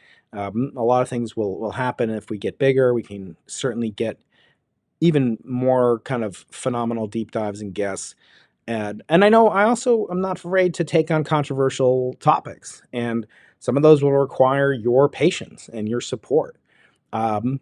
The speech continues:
there's a very, very good possibility that Jordan Peterson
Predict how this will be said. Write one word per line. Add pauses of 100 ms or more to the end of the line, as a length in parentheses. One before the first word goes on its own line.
(100)
there's
a
very,
very
good
possibility (120)
that
Jordan
Peterson